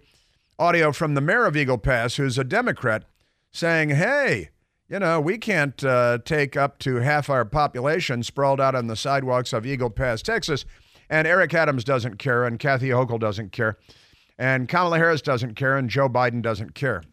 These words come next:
They don't care. Trust me when I say they don't care.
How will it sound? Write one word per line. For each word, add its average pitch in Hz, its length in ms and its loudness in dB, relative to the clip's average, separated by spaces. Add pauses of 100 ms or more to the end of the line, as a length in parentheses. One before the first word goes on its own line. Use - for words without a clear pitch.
(140)
They 123 140 -2
don't 120 300 -4
care. 117 300 -8 (460)
Trust 147 300 -2
me 120 100 -2
when 110 140 -4
I 107 80 -4
say 117 240 -4
they 107 160 -6
don't 104 300 -8
care. 104 280 -8